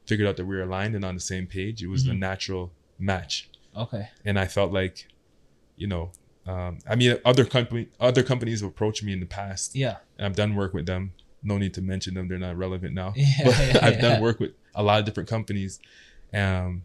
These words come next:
Speaker 1: and they just didn't offer me the same things as Adidas.
Speaker 2: Adidas.
Speaker 1: And I'm not even talking just financially. I'm talking more of, like,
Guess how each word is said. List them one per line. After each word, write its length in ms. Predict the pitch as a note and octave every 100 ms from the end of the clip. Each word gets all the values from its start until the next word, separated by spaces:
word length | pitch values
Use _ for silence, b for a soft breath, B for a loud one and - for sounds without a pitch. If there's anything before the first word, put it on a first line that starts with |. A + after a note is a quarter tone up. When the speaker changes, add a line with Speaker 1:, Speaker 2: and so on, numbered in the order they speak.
| -
Speaker 1:
and 160 | - G#2
they 80 | A2
just 180 | G#2 -
didn't 200 | A2 G#2
offer 260 | G2+ -
me 180 | G#2+ G#2
the 120 | F2+
same 280 | F#2 G#2+ G2+
things 280 | F2+ G#2 F#2+
as 220 | F#2 - - -
Adidas. 340 | G#2 G2+ A#2
Speaker 2:
Adidas. 440 | A2 G#2 - - -
Speaker 1:
And 80 | G#2
I'm 60 | G#2
not 140 | A2
even 140 | G#2+ G2+
talking 480 | G2+ G2 F#2+ F2+ - _ _ _ _
just 280 | - G#2+ -
financially. 540 | G2 G2 G2 G2+ G2 F#2+
I'm 80 |
talking 340 | F#2+ G2 F#2+ F#2
more 220 | G2 F#2+
of, 100 | F#2
like, 280 | F2 F2+